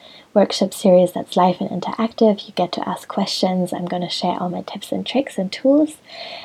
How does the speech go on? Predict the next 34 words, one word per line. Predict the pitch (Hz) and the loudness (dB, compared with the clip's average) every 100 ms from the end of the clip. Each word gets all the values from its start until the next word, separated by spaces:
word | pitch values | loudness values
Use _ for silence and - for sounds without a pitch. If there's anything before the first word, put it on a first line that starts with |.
| - | -2
and | 196 202 202 196 | 4 6 6 6
you | 196 | 2
can | 190 196 | 0 -2
take | - 196 | 2 0
part | - - 185 185 - - - - | 0 0 2 2 -2 -20 -10 -2
in | 180 196 | 0 2
that | 262 226 226 | 2 0 2
also | 202 196 190 | 0 2 0
by | 180 175 | 4 2
becoming | 185 - - 175 175 | 0 -6 -4 -2 -4
a | |
patron | 175 - 170 - 175 175 | -4 -4 -6 -2 -2 -2
and | 180 170 | -6 -8
pledging | - 190 - 180 | -6 -6 -6 -8
three | - 180 | -6 -2
dollars | 175 175 170 | 0 -2 -4
or | - | -8
more. | 180 180 208 - - - - - - | -6 -6 -10 -12 -18 -16 -18 -14 -2
So | 185 | 0
it's | 196 | 2
a | 185 | 2
very | 190 196 | 4 4
affordable | - - 185 185 185 185 180 | 4 0 2 2 4 2 4
way | 175 170 170 - | 4 6 4 0
of | - | 0
working | 220 220 208 196 | 0 2 2 2
with | 190 196 | 2 0
me | 190 180 180 180 _ - _ - | 0 2 0 -2 _ -20 _ -2
and | 180 175 185 | 0 2 4
learning | 180 180 180 170 | 6 6 2 2
more | 170 175 - | 2 2 0
about | - 175 165 | -4 -2 -2
business | 180 165 175 | -4 -6 -8
stuff | - - 180 | -8 -6 -6